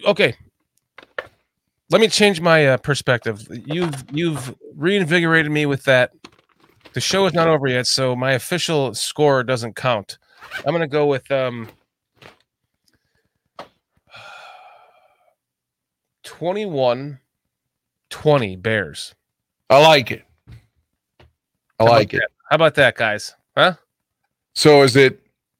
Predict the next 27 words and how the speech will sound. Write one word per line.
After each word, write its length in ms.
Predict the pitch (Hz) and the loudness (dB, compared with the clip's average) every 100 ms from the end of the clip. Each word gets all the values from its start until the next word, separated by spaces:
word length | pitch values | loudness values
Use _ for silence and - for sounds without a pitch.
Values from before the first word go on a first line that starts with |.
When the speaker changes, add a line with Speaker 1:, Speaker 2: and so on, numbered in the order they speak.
| - | -2
Speaker 2:
twenty 340 | 147 160 170 | 4 6 6
to 80 | 151 | 4
s-, 240 | - - - | 2 -6 -2
hold 260 | 123 139 131 | 2 4 4
on, 60 | |
you 60 | 127 | 2
said 200 | - 127 | 2 0
twenty-one 440 | 156 156 143 131 | 4 4 6 4
twenty 320 | 113 147 127 101 | 2 2 2 2
Bears. 480 | 98 92 90 - - _ _ - | 0 0 -2 -8 -18 _ _ -20
Speaker 1:
Twenty-one 520 | - 131 147 143 131 | -4 -2 0 -2 -4
twenty 280 | - 135 123 | -6 -4 -4
Speaker 2:
So 140 | - | -2
is 100 | 110 | 0
Speaker 1:
Bears. 120 | 104 | 0
Speaker 2:
it, 60 | 139 | 0
it's 160 | 127 - | -2 0
twenty 360 | - 165 175 | 6 6 8
to 80 | 160 | 6
eighteen 480 | 156 160 - 165 151 | 6 4 4 4 6
late 320 | 147 170 180 | 6 4 0
and 140 | - 117 | -2 0
Santos 520 | - 147 139 143 - | 2 2 4 2 4
makes 240 | 143 139 | 0 0
the 100 | - | -2
field 260 | 127 160 165 | 0 2 4
goal? 240 | 185 196 | 4 2